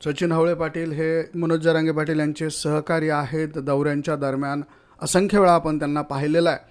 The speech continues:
तर आता उमेदवार द्यायचे किंवा नाही द्यायचे याचा निर्णय जो एकोणतीस ऑगस्ट रोजी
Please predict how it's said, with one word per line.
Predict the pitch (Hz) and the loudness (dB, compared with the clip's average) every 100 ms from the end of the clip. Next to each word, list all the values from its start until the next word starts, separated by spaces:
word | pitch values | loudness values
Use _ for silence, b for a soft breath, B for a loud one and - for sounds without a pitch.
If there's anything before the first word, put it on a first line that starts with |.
| _ _ _ _ - | _ _ _ _ 2
तर | 247 | 6
आता | 269 262 277 285 - _ _ _ _ _ _ _ _ _ _ _ - | 8 8 6 6 0 _ _ _ _ _ _ _ _ _ _ _ 0
उमेदवार | 233 277 285 294 302 | 6 8 8 10 8
द्यायचे | 247 175 202 214 208 262 262 | 6 8 8 8 4 2 2
किंवा | 247 220 208 | 0 0 2
नाही | 196 175 190 | 2 2 2
द्यायचे | 175 143 143 131 - _ _ - | 0 0 -4 -8 -10 _ _ -4
याचा | 165 170 262 | -2 2 2
निर्णय | 233 196 170 160 151 | 4 4 2 0 0
जो | 180 190 - | 0 -2 0
एकोणतीस | 170 165 208 202 202 220 - - - | -4 -2 -2 -2 -4 -8 -8 -16 -4
ऑगस्ट | 156 160 190 - | -4 -2 -4 -2
रोजी | 180 147 135 127 | -4 -4 -6 -10